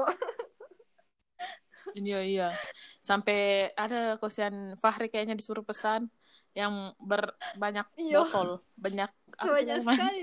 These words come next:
Speaker 1: pokoknya.
Speaker 2: Banyak menu.
Speaker 1: Kayak dia semua mau pesan karena murah dan astaga, kayak menyaingi Chatime.
Speaker 2: Hmm, enak, cuy.
Speaker 1: Enak sekali,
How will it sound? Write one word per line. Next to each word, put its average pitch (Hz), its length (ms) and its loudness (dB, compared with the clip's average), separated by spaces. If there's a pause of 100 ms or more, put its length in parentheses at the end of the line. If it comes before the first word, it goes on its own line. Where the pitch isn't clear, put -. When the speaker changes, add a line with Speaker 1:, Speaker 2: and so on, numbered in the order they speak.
(100)
Speaker 1:
pokoknya. 330 400 -6
Speaker 2:
Banyak 226 260 -2
menu. 233 220 4
Speaker 1:
Kayak 277 240 2 (480)
dia 320 160 2
semua 381 420 2 (380)
mau 403 220 0
pesan 415 280 -2 (120)
karena 320 280 -2 (520)
murah 330 480 0 (100)
dan 330 140 0 (1040)
astaga, 330 420 -4 (180)
kayak 370 220 -2
menyaingi 339 480 4
Chatime. 427 680 2 (1600)
Speaker 2:
Hmm, 247 240 2 (460)
enak, 254 260 6 (180)
cuy. 247 680 4 (400)
Speaker 1:
Enak 277 180 -6
sekali, 381 560 -2